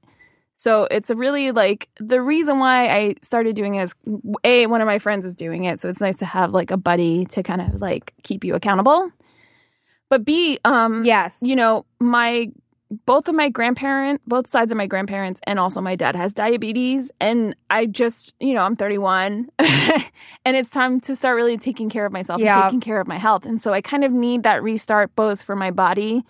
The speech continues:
Speaker 1: to get used to not having sugar in it and for my palate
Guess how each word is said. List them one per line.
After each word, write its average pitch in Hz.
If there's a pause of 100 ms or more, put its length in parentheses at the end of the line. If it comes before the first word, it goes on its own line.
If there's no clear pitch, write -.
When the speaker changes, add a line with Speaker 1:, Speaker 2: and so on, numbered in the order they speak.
(340)
Speaker 1:
to 269
get 262
used 254
to 269
not 254
having 262
sugar 277
in 277
it 277 (340)
and 247
for 254
my 262
palate 247